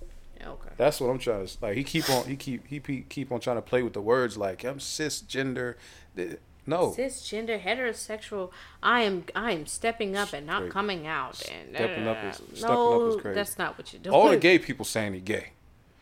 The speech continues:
Speaker 1: Yeah,
Speaker 2: So
Speaker 1: 'cause they're like, "What? When did they? When did that come to terms?"
Speaker 2: Yeah,
Speaker 1: Step
Speaker 2: 'cause they
Speaker 1: out,
Speaker 2: say,
Speaker 1: step
Speaker 2: they
Speaker 1: out.
Speaker 2: say
Speaker 1: What are
Speaker 2: he
Speaker 1: you
Speaker 2: like,
Speaker 1: talking
Speaker 2: he
Speaker 1: about? You
Speaker 2: like the
Speaker 1: brought that
Speaker 2: chicks that
Speaker 1: up.
Speaker 2: still got the penises.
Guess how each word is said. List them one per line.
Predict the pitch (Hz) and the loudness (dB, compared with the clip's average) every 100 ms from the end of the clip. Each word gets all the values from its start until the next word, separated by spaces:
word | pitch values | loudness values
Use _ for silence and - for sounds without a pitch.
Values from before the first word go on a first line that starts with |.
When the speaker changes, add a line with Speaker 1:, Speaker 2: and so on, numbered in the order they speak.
| - - | -20 -6
Speaker 1:
Yeah, | 359 | 2
Speaker 2:
So | 339 214 | 6 6
Speaker 1:
'cause | 214 | 6
they're | 269 | 4
like, | 330 214 165 | 6 4 2
"What? | 190 262 - 170 | -2 -4 -8 -8
When | 220 294 | -2 -2
did | 285 | 2
they? | 262 294 | 0 2
When | 220 311 | 0 0
did | 254 | 4
that | 233 311 | 4 6
come | 220 175 | 2 0
to | |
terms?" | 160 175 160 | 0 0 6
Speaker 2:
Yeah, | 226 | 8
Speaker 1:
Step | 196 | 8
Speaker 2:
'cause | 185 | 8
they | 185 | 8
Speaker 1:
out, | 190 | 8
Speaker 2:
say, | - 208 | 8 8
Speaker 1:
step | 208 | 8
Speaker 2:
they | 202 | 6
Speaker 1:
out. | 233 | 8
Speaker 2:
say | 214 | 6
Speaker 1:
What | 294 | 6
are | |
Speaker 2:
he | 247 | 8
Speaker 1:
you | |
Speaker 2:
like, | 190 | 10
Speaker 1:
talking | 196 233 | 10 6
Speaker 2:
he | 208 | 4
Speaker 1:
about? | |
You | 208 | 8
Speaker 2:
like | 196 | 8
the | 220 | 6
Speaker 1:
brought | 226 | 6
that | |
Speaker 2:
chicks | 226 285 | 4 4
that | 202 | 2
Speaker 1:
up. | |
Speaker 2:
still | - 208 196 | 4 4 6
got | 202 | 4
the | - | 2
penises. | - 359 269 - 87 | 6 6 6 0 -10